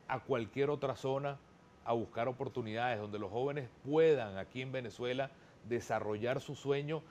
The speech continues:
sin límite, donde nosotros podamos ser más bien un país líder en América Latina y no ser el país que está en la retaguardia con más pobreza, más violencia, menos ingresos, más inflación. Esa Venezuela va a cambiar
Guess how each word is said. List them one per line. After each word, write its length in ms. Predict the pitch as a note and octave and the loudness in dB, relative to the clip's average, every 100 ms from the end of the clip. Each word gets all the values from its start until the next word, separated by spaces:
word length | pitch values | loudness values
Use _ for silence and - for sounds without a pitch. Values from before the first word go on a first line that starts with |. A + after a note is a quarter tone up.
| - - | -18 -10
sin 340 | - C3+ A#2+ | -4 -2 0
límite, 520 | D#3+ D3+ A2+ - E2 - - - - | -2 -2 -4 -6 -8 -10 -20 -20 -8
donde 200 | A#2 A#2 | -4 -4
nosotros 380 | G#2+ A2+ D3+ - | -4 -2 -2 0
podamos 340 | B2 C3+ C#3 | -2 -2 -4
ser 120 | C3+ | -4
más 140 | C#3 C3 | -2 -4
bien 140 | C#3 | -4
un 100 | C#3+ | -4
país 280 | C3 C3+ B2 | -2 0 0
líder 340 | B2 D#3+ C#3 | 2 4 4
en 100 | A#2 | 2
América 400 | A2 G#2+ C3+ C3+ | -2 -2 -2 0
Latina 460 | B2+ G2 B2+ D3 D3 - - - | -2 -2 -4 -4 -6 -10 -20 -12
y 80 | A2 | -6
no 120 | A2+ | -4
ser 180 | - C3+ | -2 0
el 80 | C#3 | 0
país 300 | A#2 A2+ B2 | -2 -2 -2
que 100 | C#3 | -6
está 320 | - B2+ B2+ | -4 -2 -2
en 140 | D3+ C#3 | -4 -4
la 100 | B2+ | -2
retaguardia 880 | A#2 G#2 G2 F#2+ A#2+ B2 C#3 C#3+ C#3 - - - - | -2 -2 -2 4 4 4 2 0 -4 -18 -20 -20 -6
con 180 | A2+ G#2+ | -4 -2
más 140 | A2 | -2
pobreza, 640 | - A#2+ A#2 B2+ A#2+ B2 | 0 2 4 2 0 -4
más 200 | A2 A2+ | -4 -4
violencia, 720 | A#2+ A2+ A2 B2+ A2 B2+ A2+ - - - | -2 0 0 -2 -4 -2 -2 -6 -16 -6
menos 300 | A2+ B2+ B2 | -4 -2 -4
ingresos, 540 | G#2 A2 A#2+ A2+ A2+ | -4 0 0 0 -4
más 180 | G2 A2+ | -2 -4
inflación. 580 | B2 G#2 F#2 - A#2 F#2+ D#2+ - - - | -4 -6 -6 -2 -2 -2 -8 -20 -20 -14
Esa 180 | E3 D3 | -6 -2
Venezuela 500 | C#3+ B2+ - C3 C#3 | 0 -2 -2 2 4
va 140 | A#2+ C3+ | 4 4
a 100 | C#3 | 2
cambiar 460 | C3 A2 G2+ E2 | -2 0 -2 -2